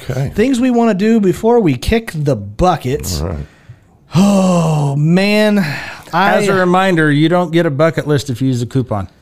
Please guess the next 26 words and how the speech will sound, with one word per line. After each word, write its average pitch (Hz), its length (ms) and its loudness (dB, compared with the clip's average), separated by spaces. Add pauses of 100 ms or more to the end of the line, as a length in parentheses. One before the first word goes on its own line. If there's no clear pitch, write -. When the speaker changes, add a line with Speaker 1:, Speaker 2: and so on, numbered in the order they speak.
(460)
Speaker 2:
You 170 140 -2
don't? 202 260 2 (240)
Speaker 3:
Mm-mm. 147 300 -2 (280)
Speaker 2:
Oh. 185 400 4
Speaker 3:
That's 151 100 2
Harbor 156 320 2
Freight's 117 260 0
rules. 151 360 -2 (680)
Speaker 2:
I, 254 480 -2 (600)
I - 160 -2
really, 294 680 0
really 269 440 -2
wanna 233 400 0
do 339 460 -2
that. - 400 -8
Speaker 3:
Tough 170 200 0
shit. 185 340 -2 (160)
Speaker 2:
Okay, 123 400 -4
fine. 110 560 -6 (680)
So, 226 380 2
uh, 214 360 4
I, 180 600 -2
I 175 120 0
f-, - 160 -6 (140)
I 185 80 -6
figured 269 480 0